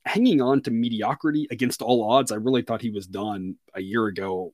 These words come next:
Some of the underlying metrics on him were terrible, but he's bounced back and is a mediocre pitcher versus Zach Greinke, who is just going the wrong direction. He held on last year to mediocrity. It's just this year has not gone well for him. When Father Time comes, he comes,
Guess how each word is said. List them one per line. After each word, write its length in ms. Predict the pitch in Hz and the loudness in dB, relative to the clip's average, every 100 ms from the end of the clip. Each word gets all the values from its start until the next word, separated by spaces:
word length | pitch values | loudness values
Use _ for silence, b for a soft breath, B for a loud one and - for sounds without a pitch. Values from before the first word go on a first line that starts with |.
| _ | _
Some 160 | - 139 | -2 2
of 60 | 113 | 2
the 80 | |
underlying 240 | 113 107 98 | 4 2 0
metrics 300 | 104 113 101 | -2 -4 -4
on 60 | |
him 80 | 101 | -6
were 100 | 95 | -8
terrible, 400 | - 107 117 113 | -6 0 2 2
but 100 | 98 | 0
he's 120 | 208 | -4
bounced 280 | - 294 262 | 2 4 6
back 340 | 135 170 185 - B B B | 6 6 4 -4 B B B
and 100 | 151 | 10
is 100 | 139 | 10
a 40 | |
mediocre 500 | 131 156 151 143 143 | 8 10 8 8 6
pitcher 360 | 143 151 143 120 | 4 4 6 6
versus 320 | 123 123 117 | 4 2 6
Zach 180 | 131 123 | 6 6
Greinke, 420 | 131 123 120 110 | 4 4 4 2
who 180 | 120 107 | 0 -2
is 200 | 104 - | -4 0
just 240 | 120 - | 0 4
going 220 | 127 117 | 4 4
the 80 | 113 | 4
wrong 180 | 110 107 | 2 0
direction. 560 | 101 156 170 151 143 - B B B | 4 4 6 4 4 2 B B B
He 120 | 180 | 4
held 220 | 160 214 | 10 12
on 160 | 220 220 | 12 8
last 340 | 208 285 - | 6 6 4
year 140 | - 117 | 2 2
to 120 | - | 4
mediocrity. 680 | 135 117 110 107 110 104 107 | 4 4 -2 -4 -4 -6 -6
It's 200 | 120 - | -2 2
just 240 | 139 - | 2 4
this 180 | 143 - | 4 6
year 100 | 156 | 6
has 180 | 127 113 | 4 2
not 380 | 107 120 147 | 0 2 2
gone 220 | 135 113 95 | 2 0 0
well 220 | 113 120 | 0 0
for 280 | - 127 127 | 4 6 8
him. 280 | 120 107 | 6 2
When 120 | 98 95 | -4 -4
Father 300 | 123 123 117 | 0 2 2
Time 240 | 123 117 | 0 -2
comes, 400 | - 113 113 107 | -2 0 0 -2
he 80 | - | -6
comes, 480 | - 117 117 110 | -4 0 0 0